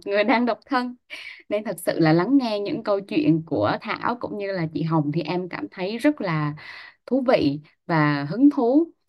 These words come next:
Thì em thấy rằng á là cho dù á là mình chưa có người yêu đi chăng nữa hay là sao, thì cái việc mà mình yêu bản thân mình trước,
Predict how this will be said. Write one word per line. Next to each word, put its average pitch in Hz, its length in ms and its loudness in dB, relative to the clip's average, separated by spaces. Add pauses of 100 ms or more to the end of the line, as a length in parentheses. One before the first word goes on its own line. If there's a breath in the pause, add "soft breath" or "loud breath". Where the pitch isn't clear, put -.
(240)
Thì 165 320 0
em 190 140 -6 (140)
thấy 208 180 -4
rằng 190 200 0
á 190 100 -2
là 208 100 -4 (100)
cho 196 80 2
dù 180 300 4
á 196 120 0
là 165 360 -2 (300 loud breath)
mình 156 720 4 (340)
chưa 233 120 4
có 269 120 4
người 277 180 8
yêu 175 200 0
đi 196 100 -8
chăng 202 240 -6
nữa 233 280 -4
hay 214 140 -4
là 190 160 -2
sao, 185 320 -4 (360 loud breath)
thì 165 160 4
cái 220 120 -2
việc 185 300 -2
mà 156 500 2
mình 156 200 6
yêu 185 140 0
bản - 200 -4
thân 190 200 -6
mình 151 180 4
trước, 285 200 0